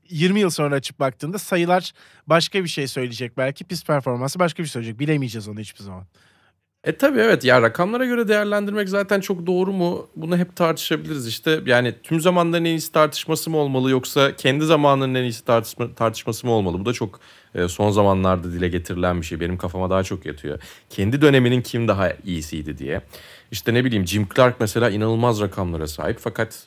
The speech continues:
Speaker 2: kariyeri ve hayatı erken sonlandığı için belki o biraz daha aralarda kaybolabiliyor. Ya da Alain Prost'un dört şampiyonluğu ve kaybettiği şampiyonlukları düşündüğünde belki o dört şampiyonluk Sebastian Vettel'in dört şampiyonluğuna eşdeğer mi, değil mi?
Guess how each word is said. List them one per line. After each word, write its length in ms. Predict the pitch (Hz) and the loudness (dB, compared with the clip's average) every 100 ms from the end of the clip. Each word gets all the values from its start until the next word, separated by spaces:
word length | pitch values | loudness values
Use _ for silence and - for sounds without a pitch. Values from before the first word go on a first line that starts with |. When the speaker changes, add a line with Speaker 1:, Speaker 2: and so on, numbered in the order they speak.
| _ _ | _ _
Speaker 2:
kariyeri 540 | 98 95 95 101 - | -6 -2 0 0 -2
ve 60 | 95 | -2
hayatı 400 | 92 90 90 95 | 0 0 0 0
erken 300 | 85 85 78 | -2 -4 -8
sonlandığı 500 | 82 78 76 73 76 | -6 -4 -4 -6 -8
için 240 | - 82 | -10 -6
belki 300 | 73 71 80 | -6 -6 -8
o 100 | 71 | -6
biraz 280 | 73 71 69 | -4 -6 -6
daha 240 | 76 78 - - - - _ - | -8 -8 -8 -20 -20 -20 _ 4
aralarda 500 | 127 113 98 92 104 | 6 8 6 4 2
kaybolabiliyor. 720 | 98 92 87 90 87 82 73 73 - - - | 2 2 0 -2 -2 -4 -4 -8 -18 -10 -4
Ya 120 | 104 | 4
da 220 | 113 113 - _ _ _ _ _ _ - | 4 4 0 _ _ _ _ _ _ -6
Alain 260 | 113 107 104 | 2 2 2
Prost'un 440 | 113 107 - 110 | 0 -2 -2 2
dört 200 | 110 110 | 4 4
şampiyonluğu 880 | - 110 98 113 104 98 104 110 - - | 4 0 2 0 0 2 2 2 0 -4
ve 100 | 104 | -4
kaybettiği 560 | - 117 156 165 - 110 | 2 2 4 2 -2 -2
şampiyonlukları 760 | 113 101 95 95 90 98 90 | 0 0 0 -2 -2 -2 -4
düşündüğünde 600 | 85 85 92 87 92 113 | -4 -6 -4 -2 0 2
belki 280 | 107 95 - | 4 2 0
o 120 | 95 | 0
dört 200 | 98 110 - | 2 2 2
şampiyonluk 640 | 101 95 98 92 107 - | 0 0 -2 -2 -2 -4
Sebastian 500 | 101 95 95 101 95 | -2 -2 -2 -2 -2
Vettel'in 340 | 98 98 95 90 | -2 -2 -2 0
dört 180 | 95 - | -2 0
şampiyonluğuna 720 | 90 87 - 90 90 95 98 | -2 -2 -4 -2 -2 -2 -2
eşdeğer 480 | 90 - 92 87 | -4 -2 0 2
mi, 180 | 87 80 | 0 -2
değil 160 | 90 85 | -2 -4
mi? 180 | 73 | -6